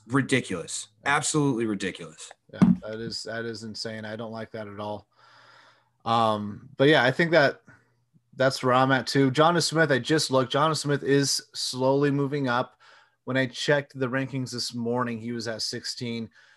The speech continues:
Speaker 2: That was a few hours ago. He's now at fourteen. So people are starting to, to move him up there.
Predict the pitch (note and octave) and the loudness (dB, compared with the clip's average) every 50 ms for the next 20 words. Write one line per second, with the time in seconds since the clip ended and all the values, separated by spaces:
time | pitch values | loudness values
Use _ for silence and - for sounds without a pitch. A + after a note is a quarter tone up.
0 | _ _ - A#2 B2+ C3 C3 A#2+ A#2 - - B2+ B2 A#2+ A2+ A#2 A#2 A#2 A2 G#2+ | _ _ -4 -2 0 0 0 -2 -6 -10 -8 -6 -4 -2 0 0 -2 -2 -4 -6
1 | A2+ A2 A#2 A2+ B2+ F3 G#3 F#3+ E3 F3 E3 D#3+ D3+ - - - - C3 B2 A#2 | -6 -4 -4 -2 -2 -4 -4 -4 -2 2 4 4 4 2 0 -4 -6 -4 -4 -4
2 | - - A#2 G2 F#2+ - - C3+ B2 A#2+ - F3 F3 - D#3+ D3+ D3+ C#3+ - - | -6 -10 -14 -12 -10 -6 -6 -6 -6 -4 -6 -6 -4 0 2 2 2 2 0 0
3 | - D3 C#3+ C3+ C#3 C#3 C3 A#2+ - - C3+ B2+ B2+ B2 B2 - B2+ A#2+ A#2 B2 | 0 2 2 2 0 -2 -4 -4 -2 0 0 0 0 -2 -2 -4 -6 -4 -4 -2
4 | C3 C3 B2 A#2 C3 A#2+ B2 B2 B2 - - B2+ B2 B2 A#2+ A#2+ | -2 -2 -2 -2 -4 -2 -2 -4 -4 -2 -2 -2 -2 -2 -2 -6